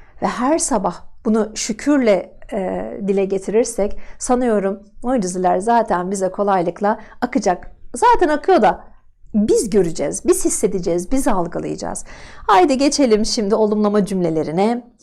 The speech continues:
Diyebilirsiniz ki, "Ben bir mucizeyim." Önce kendinize bunu söylemelisiniz. E, "Her gün yeni mucizelere kucak açıyorum." Harika. Peki,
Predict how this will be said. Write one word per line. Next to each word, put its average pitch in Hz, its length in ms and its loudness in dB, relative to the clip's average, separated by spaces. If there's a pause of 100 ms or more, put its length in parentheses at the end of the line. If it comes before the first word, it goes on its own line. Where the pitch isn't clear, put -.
(480)
Diyebilirsiniz 320 760 4
ki, 233 340 2 (320)
"Ben 214 320 4
bir 190 120 6
mucizeyim." 180 640 0 (600)
Önce 208 220 4
kendinize 185 440 2
bunu 175 120 -2
söylemelisiniz. 160 840 -2 (1500)
E, 208 340 4
"Her 381 360 2
gün 277 140 4
yeni 262 220 6
mucizelere 226 880 4
kucak 214 300 4
açıyorum." 165 440 -2 (840)
Harika. 190 840 -2 (540)
Peki, 233 300 2